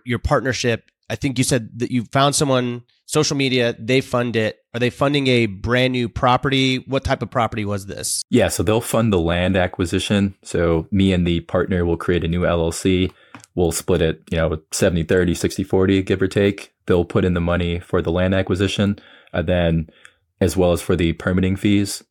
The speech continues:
Speaker 2: And then we'll use that land as collateral for the construction loan so that we're not coming out of pocket any additional capital.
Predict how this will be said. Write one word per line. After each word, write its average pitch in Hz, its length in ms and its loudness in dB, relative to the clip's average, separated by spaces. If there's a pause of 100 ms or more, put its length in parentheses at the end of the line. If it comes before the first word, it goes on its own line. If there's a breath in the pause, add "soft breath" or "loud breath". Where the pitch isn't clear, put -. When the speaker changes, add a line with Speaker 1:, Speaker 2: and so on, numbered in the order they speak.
(160)
Speaker 2:
And 85 80 -4
then 87 180 0
we'll 87 140 2
use 85 300 -2
that 85 320 0
land 85 300 2
as 82 120 -2
collateral 85 760 -2
for 92 80 -2
the - 100 -4
construction 82 500 -2
loan 80 380 0
so - 140 -6
that 85 160 2
we're 85 80 0
not 82 280 0
coming 82 240 -2
out 82 120 2
of 80 320 -4 (420)
pocket - 320 0
any 82 140 0
additional 80 400 -2
capital. 85 520 0